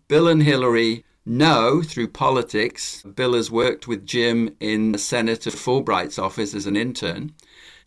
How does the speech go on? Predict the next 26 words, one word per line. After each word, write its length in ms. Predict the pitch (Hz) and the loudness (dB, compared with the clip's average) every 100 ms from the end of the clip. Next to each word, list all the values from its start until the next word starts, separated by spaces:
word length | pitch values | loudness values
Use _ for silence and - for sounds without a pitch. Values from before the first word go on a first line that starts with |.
| - | -4
And 600 | 131 135 135 139 135 - - _ _ | 0 2 2 0 -2 -4 -14 _ _
they 580 | 123 113 127 156 175 170 | -18 -4 2 4 4 4
are 260 | - 139 139 | 2 2 2
into 380 | 139 135 139 | 2 -2 -2
this 280 | 120 123 - - _ _ | 0 -2 -4 -14 _ _
real 340 | - 120 214 208 | -6 0 2 4
estate 360 | 175 165 151 | 2 2 0
speculation 800 | - - 147 147 127 123 120 117 | -2 -2 -2 0 0 0 -2 -4
scheme 560 | 104 - 104 101 98 104 - - _ | -4 -2 2 2 0 -8 -16 -20 _
where 160 | 117 120 | -2 0
you're 100 | 117 | 0
gonna 200 | 120 120 | -2 -2
buy 280 | 120 120 | 2 2
land 420 | 120 123 185 190 151 | 2 2 2 2 2
along 300 | 120 139 151 | 2 4 4
the 100 | 120 | 2
White 440 | 117 147 156 - | 4 2 2 -4
River 520 | 123 131 127 139 165 - _ | -2 0 0 0 -2 -6 _
in 160 | 120 143 | -2 2
the 140 | 147 | 4
Ozarks 800 | 120 120 120 117 113 - - - - _ _ _ - | 4 2 0 -2 -2 -4 -10 -12 -16 _ _ _ -6
and 520 | 113 110 113 113 107 _ - | -2 0 2 0 -4 _ -2
basically 560 | 131 143 143 147 127 | 0 0 -2 -4 -4
break 520 | 120 - 120 151 185 165 | -4 -2 0 2 2 0
it 100 | 139 | 2
up 300 | 123 - | 0 -2